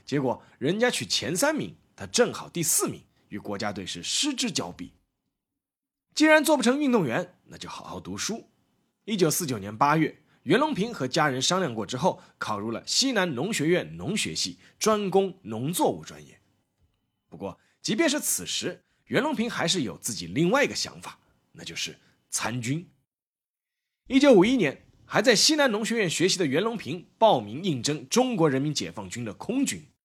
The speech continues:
身体素质极佳的袁隆平轻松通过了体检，随后通过了政审。全校为此还举行了欢送大会，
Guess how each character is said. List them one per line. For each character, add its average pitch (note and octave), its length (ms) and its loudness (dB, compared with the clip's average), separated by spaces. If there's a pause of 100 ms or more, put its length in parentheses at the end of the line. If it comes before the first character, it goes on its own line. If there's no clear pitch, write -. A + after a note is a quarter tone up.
(800)
身 C#4 200 4
体 A3 120 4
素 A3 180 2
质 F#3+ 100 6
极 D3+ 140 -4
佳 A#3 140 8
的 G#3 100 2
袁 E3+ 160 2
隆 A3 140 -2
平 F#3 260 -8
轻 A3 340 0
松 F#3+ 240 -2
通 C3+ 200 -6
过 B2+ 120 -4
了 F#2 80 -6
体 - 220 -6
检， - 200 -6 (220)
随 - 220 -6
后 C#3 300 -4
通 C3+ 200 -4
过 B2+ 80 -2
了 A#2 80 -4
政 A#3+ 240 0
审。 - 200 0 (580)
全 F3 260 0
校 A#3 200 6
为 A#3 180 6
此 - 140 -4
还 F3+ 140 -2
举 A#2+ 180 -4
行 C3 140 -4
了 F#3 100 -2
欢 B3+ 200 2
送 A3 160 -4
大 A#3+ 140 2
会， C4 240 -4